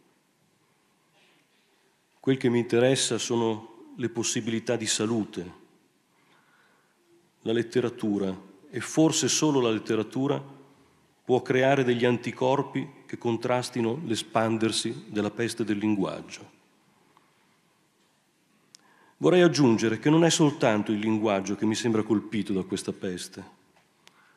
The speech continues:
anche le immagini, per esempio.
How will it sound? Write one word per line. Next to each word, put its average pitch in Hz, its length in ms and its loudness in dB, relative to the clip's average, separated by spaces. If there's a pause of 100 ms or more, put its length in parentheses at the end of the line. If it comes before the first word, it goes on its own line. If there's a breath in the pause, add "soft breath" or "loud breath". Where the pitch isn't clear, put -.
(280 soft breath)
anche 139 260 -4
le 127 80 0
immagini, 92 600 -4 (140)
per 101 160 -6
esempio. 90 600 -8